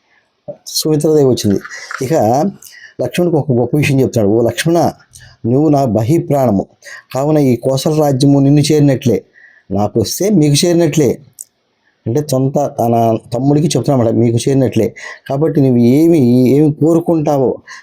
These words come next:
సకల భోగాలు, ఏం కావాలో, రత్నాలు, వస్త్రాలు, ఏం కావాలో అవి తీసుకో. కాబట్టి ఈ విధంగా నువ్వు అనుభవించు" అని లక్ష్మణుడికి చెప్తున్నామట రాముడు.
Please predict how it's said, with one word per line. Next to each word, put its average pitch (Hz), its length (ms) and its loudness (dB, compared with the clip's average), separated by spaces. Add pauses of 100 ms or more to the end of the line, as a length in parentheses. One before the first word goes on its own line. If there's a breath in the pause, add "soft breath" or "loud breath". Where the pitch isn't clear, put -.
సకల 127 380 -4
భోగాలు, 123 680 0
ఏం 127 280 2
కావాలో, 139 560 0
రత్నాలు, 139 520 0
వస్త్రాలు, 131 500 0
ఏం 151 280 2
కావాలో 185 240 2
అవి 151 100 2
తీసుకో. 127 480 -2 (480 loud breath)
కాబట్టి 131 280 -2
ఈ 127 80 4
విధంగా 131 600 2 (340 soft breath)
నువ్వు 120 160 0
అనుభవించు" 120 680 0
అని 135 140 2
లక్ష్మణుడికి 135 600 0
చెప్తున్నామట 123 420 0
రాముడు. 110 420 0